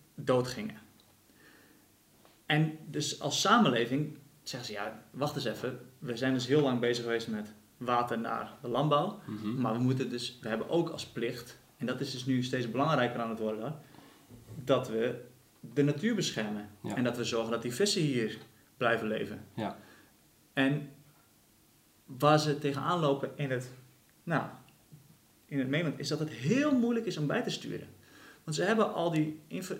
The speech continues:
Speaker 1: die infrastructuur aangelegd, maar ze hebben ook al die waterrechten verkocht en weggegeven.
Speaker 2: Ja.
Speaker 1: En wat ze dus nu proberen is soort die rechten weer terug te kopen. Maar dat is niet alleen ontzettend duur, maar dat gaat dus ook met,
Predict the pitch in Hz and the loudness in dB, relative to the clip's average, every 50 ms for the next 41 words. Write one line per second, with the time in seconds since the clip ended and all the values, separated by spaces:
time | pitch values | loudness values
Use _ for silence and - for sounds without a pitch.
0 | - 156 147 143 - - - 190 190 185 160 - 139 123 - 117 113 113 113 127 | -10 -12 -14 -14 -12 -10 -8 -6 -4 -4 -4 -4 -4 -4 -4 -4 -4 -4 -6 -4
1 | 139 160 156 156 165 175 180 - 214 214 - - - 143 135 131 135 127 139 156 | -4 -4 -2 -2 -2 0 2 2 2 2 2 0 0 2 2 2 2 2 2 2
2 | 190 220 214 - 131 127 - - - - 113 120 127 - - - 127 120 147 - | 2 2 2 0 0 -2 -2 -10 -10 -2 2 2 2 2 0 -6 -8 -8 -8 -10
3 | - - - - - - - - _ _ _ _ _ _ _ _ - 139 135 - | -12 -16 -20 -20 -20 -20 -20 -20 _ _ _ _ _ _ _ _ -8 -8 -4 0
4 | 151 135 - - - - 123 117 107 - 107 - 120 113 110 107 - 170 208 127 | 0 0 0 -2 -4 -4 -4 -4 -4 -4 -6 -6 -6 -4 -4 -4 -2 0 2 2
5 | 127 - - - - - - - _ _ _ _ _ _ _ - 160 165 170 170 | 2 2 0 -6 -16 -20 -20 -20 _ _ _ _ _ _ _ -4 -2 -2 -2 -4
6 | 165 - - - - - 156 147 165 160 - 156 151 156 151 - 180 196 208 180 | -6 -8 -12 -18 -16 -8 -4 -4 -4 -2 -4 -2 -2 -2 -2 0 0 2 2 2
7 | 143 - - - - 151 143 - 165 214 233 196 123 - - - 143 - - - | 2 -2 -4 -4 0 0 2 2 2 2 4 4 2 2 0 0 -2 -2 -2 -2
8 | 151 147 147 - - 147 139 139 135 - - 135 123 131 151 156 - - 139 123 | -2 -2 -4 -4 -4 -4 -4 -4 -4 -8 -8 -2 2 2 2 2 2 -2 -2 -2
9 | 123 123 - 147 - - - - - - 117 107 107 - - 233 277 - - - | -2 -2 0 0 0 0 -2 -4 -2 -2 -2 -2 0 0 -2 -2 -2 -4 -8 -16
10 | - - - - - - - - - - - _ _ _ _ _ _ _ _ _ | -20 -20 -20 -20 -20 -20 -20 -20 -20 -20 -20 _ _ _ _ _ _ _ _ _
11 | _ _ _ _ _ _ _ - - 135 147 147 156 156 151 139 151 165 165 156 | _ _ _ _ _ _ _ -10 -6 -4 -2 0 0 0 2 4 2 4 4 4
12 | 147 147 147 143 - 147 - - 151 135 120 110 110 - 180 175 131 120 127 131 | 4 4 2 2 -2 -2 0 0 0 0 0 -2 -2 -2 -2 -2 0 0 0 0
13 | 147 147 - 160 151 147 - - - 180 175 165 156 143 - | 0 0 0 -2 -2 -2 -4 -6 -4 -4 -4 -2 -4 -6 -6